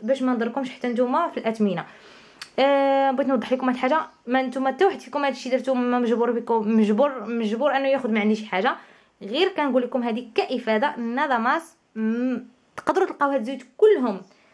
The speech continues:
السيروم تقدروا تدخلوا لاي سميتو تهضروا على السيروم ديال الارغان تلقاوه، ولكن كنأكد لكم ان الثمن ديالو غادي تلقاوه خيالي.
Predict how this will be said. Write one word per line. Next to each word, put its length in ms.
السيروم 480
تقدروا 280
تدخلوا 280
لاي 440
سميتو 160
تهضروا 280
على 120
السيروم 380
ديال 120
الارغان 340
تلقاوه، 320
ولكن 320
كنأكد 600
لكم 220
ان 120
الثمن 320
ديالو 200
غادي 180
تلقاوه 260
خيالي. 640